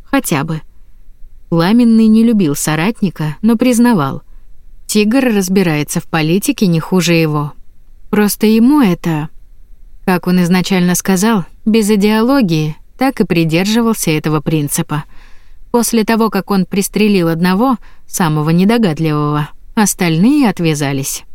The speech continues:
Именно тигру принадлежала идея использовать уголовные элементы. На одних нарах спали, из одной миски баланду хлебали. Вот и пусть поработают. Именно тигр несколько раз спасал Пламенному жизнь.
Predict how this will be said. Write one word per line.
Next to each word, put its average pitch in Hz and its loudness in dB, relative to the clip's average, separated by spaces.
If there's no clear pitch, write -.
Именно 214 4
тигру 185 0
принадлежала 156 0
идея 185 2
использовать 156 -2
уголовные 156 0
элементы. 147 -2
На 233 4
одних 220 2
нарах 226 2
спали, 220 0
из 190 2
одной 202 2
миски 202 2
баланду 170 2
хлебали. 147 0
Вот 180 0
и 262 0
пусть - -2
поработают. 180 -2
Именно 214 4
тигр 170 0
несколько 156 0
раз 160 0
спасал 151 -2
Пламенному 160 2
жизнь. 143 -2